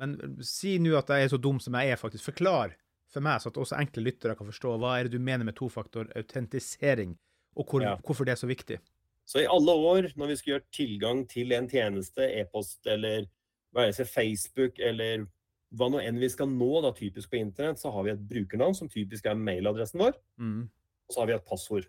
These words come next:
Speaker 2: Og passord er liksom, de to tingene er jo liksom i kombinasjon nøkkelen for å komme inn til din tjeneste, din verdi.
Speaker 1: Ja, og det er veldig mange som har, eh, en, to, tre, fire, fem. Det er ganske mange som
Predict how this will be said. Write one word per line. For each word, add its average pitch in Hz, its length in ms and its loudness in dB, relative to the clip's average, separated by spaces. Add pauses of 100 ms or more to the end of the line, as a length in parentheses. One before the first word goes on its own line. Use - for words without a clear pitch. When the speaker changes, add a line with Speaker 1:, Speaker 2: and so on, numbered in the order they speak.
(880)
Speaker 2:
Og - 80 -12
passord 120 320 2
er 110 80 4
liksom, 101 500 -2 (100)
de 147 200 2
to 151 180 2
tingene 139 560 4 (400)
er 113 160 2
jo 127 100 8
liksom 123 460 -2
i 127 140 -4
kombinasjon 135 680 0
nøkkelen 107 380 -4
for 127 100 -4
å - 40 -8
komme 123 260 -2
inn 113 260 -6
til 110 260 -6
din 98 220 -4
tjeneste, 90 460 -4
din 98 180 0
verdi. 95 300 -2 (420)
Speaker 1:
Ja, 101 200 -10
og 123 100 -4
det 123 140 2
er 123 100 4
veldig 131 400 4
mange 160 220 4
som 120 180 -2
har, 110 240 0
eh, 107 240 0
en, 113 80 -2
to, - 120 -8
tre, 117 180 -4
fire, 113 180 -2
fem. 123 160 -2
Det 117 100 -2
er 110 80 -6
ganske 120 280 -2
mange 170 260 2
som 123 260 0